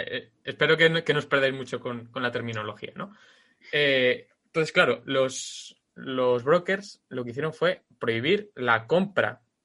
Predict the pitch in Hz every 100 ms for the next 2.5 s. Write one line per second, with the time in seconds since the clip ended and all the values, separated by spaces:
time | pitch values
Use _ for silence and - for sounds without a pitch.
0 | _ 120 113 113 107 107 110 107 107 110
1 | _ _ - - _ _ - 123 151 160
2 | 160 214 220 247